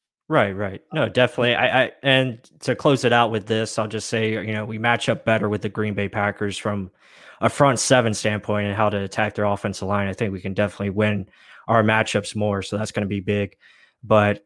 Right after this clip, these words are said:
guys, thank you so much for joining us again. We had over sixty people in here, so that's awesome.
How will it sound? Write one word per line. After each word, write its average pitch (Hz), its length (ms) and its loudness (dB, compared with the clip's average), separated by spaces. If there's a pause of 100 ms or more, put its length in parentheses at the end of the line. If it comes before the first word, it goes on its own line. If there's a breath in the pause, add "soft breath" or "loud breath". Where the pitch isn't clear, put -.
guys, 127 400 2
thank 123 200 0
you 123 60 -2
so 117 240 -2
much 117 300 4
for 110 120 -4
joining 113 380 -2
us 110 220 -4
again. 110 520 -4
We 107 100 -4
had 104 200 -6 (180)
over 107 280 -4
sixty 120 500 -2
people 120 460 0
in 117 80 -2
here, 117 240 2
so - 140 -4
that's 107 140 -2
awesome. 110 540 -2